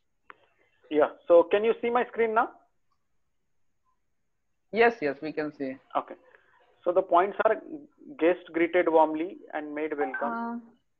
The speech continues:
Speaker 3: can I request somebody to make a note of it? I mean, write it down,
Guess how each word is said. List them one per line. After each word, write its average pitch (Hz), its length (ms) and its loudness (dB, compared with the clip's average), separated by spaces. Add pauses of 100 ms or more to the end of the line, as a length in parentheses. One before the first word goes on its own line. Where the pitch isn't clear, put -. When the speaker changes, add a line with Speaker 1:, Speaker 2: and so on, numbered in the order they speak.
(1800)
Speaker 3:
can 277 160 0
I 349 100 2 (180)
request 262 500 -2
somebody 262 540 0
to 302 140 -8
make 240 280 -6
a 311 40 -6
note 233 300 -8
of 269 140 -4
it? 311 120 -12
I 220 120 -8
mean, 233 200 -8
write 196 240 -8
it 254 160 -10
down, 269 280 -10